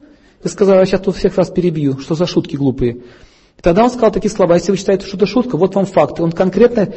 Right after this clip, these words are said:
перечислил, какие песенки ему пела мама, что он больше всего любил, что она больше всего любила, куда они с ними ездили и какие игрушки дарили. Ну, все то, что не могли знать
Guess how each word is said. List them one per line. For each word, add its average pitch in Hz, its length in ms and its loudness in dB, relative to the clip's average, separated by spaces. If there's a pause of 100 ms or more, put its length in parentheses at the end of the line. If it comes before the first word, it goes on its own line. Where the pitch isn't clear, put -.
(200)
перечислил, 190 560 2
какие 202 480 0
песенки 196 400 -2
ему 190 100 2
пела 196 240 4
мама, 208 520 0 (220)
что - 180 -2
он 202 100 2
больше 208 220 4
всего 208 240 2
любил, 233 560 2 (140)
что - 180 -2
она 208 200 4
больше 269 220 4
всего 196 200 -4
любила, 180 400 4
куда 190 380 0
они 196 160 2
с 185 100 -4
ними 196 120 4
ездили 214 460 4
и 160 140 0
какие 190 280 -2
игрушки 220 320 0
дарили. 170 360 4
Ну, 220 140 4
все 220 240 2
то, 262 180 4
что 262 180 0
не 180 100 4
могли 175 280 2
знать 156 340 0